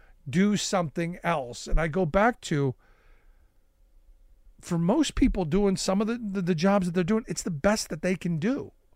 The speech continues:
It's where their skills are. And unless we're willing as a society to do a whole major education c-, campaign and do a lot of outreach to our neighbors,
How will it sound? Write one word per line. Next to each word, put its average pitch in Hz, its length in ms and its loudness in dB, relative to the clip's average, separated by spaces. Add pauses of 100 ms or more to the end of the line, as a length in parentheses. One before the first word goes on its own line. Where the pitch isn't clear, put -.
(720)
It's 165 160 0
where 196 240 4
their 202 200 4
skills 180 520 2
are. 220 240 0
And 156 80 -2
unless 170 340 -2
we're 220 220 -2
willing 208 340 2
as 160 140 -4
a 156 60 -8
society 190 720 -4 (280)
to - 80 -6
do 185 260 4
a 170 140 6
whole 220 460 6
major 196 500 4
education 202 720 0
c-, - 100 -18 (220)
campaign 196 640 0
and 160 200 -2
do 185 180 6
a 175 40 0
lot 160 280 2
of 202 160 2
outreach 190 560 0
to 196 120 2
our 170 140 2
neighbors, 170 640 -4